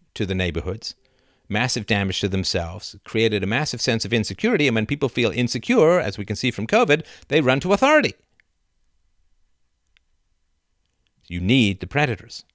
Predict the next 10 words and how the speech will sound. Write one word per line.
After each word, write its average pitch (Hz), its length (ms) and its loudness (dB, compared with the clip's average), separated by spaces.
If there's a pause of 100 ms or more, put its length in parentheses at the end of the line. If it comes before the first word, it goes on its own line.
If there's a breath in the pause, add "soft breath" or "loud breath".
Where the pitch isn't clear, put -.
(920)
in 113 160 2
order 92 300 2 (440)
to 107 100 -12
prey 95 420 -2 (240)
on 98 240 0
the 92 320 0
general 95 260 -2
population. 139 560 -8 (2250)
So 160 460 2 (1040)
if 214 460 2